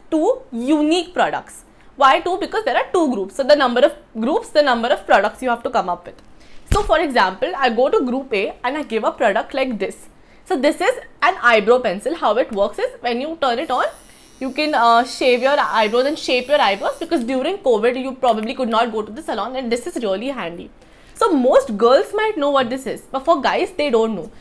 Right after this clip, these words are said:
So maybe group A has all girls and group B has all guys, like a unique product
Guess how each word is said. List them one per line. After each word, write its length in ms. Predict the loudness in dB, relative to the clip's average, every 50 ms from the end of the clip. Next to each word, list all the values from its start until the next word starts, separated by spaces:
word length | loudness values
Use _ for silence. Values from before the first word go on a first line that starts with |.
| -20 -20 -14
So 120 | -6 -4 -2
maybe 240 | -2 0 0 0
group 280 | 0 0 -2 -2 -2 0
A 160 | 0 0 0
has 240 | 0 2 0 0 0 0 2
all 240 | 4 4 4 4
girls 300 | 4 2 -2 -4 -4 -6 -4
and 160 | -2 -2 -2
group 280 | -2 -2 -4 -4 -4 -6
B 140 | -6 -6 -6
has 200 | -4 -4 -4 0
all 260 | 0 0 0 0 0
guys, 360 | -2 -2 -2 -2 -4 -12 -14 -20 -20 -14 -8 -6
like 80 | -2 0
a 80 | 0
unique 420 | 0 2 0 0 0 -2 -2 -2 0
product 320 | 2 2 2 0 -4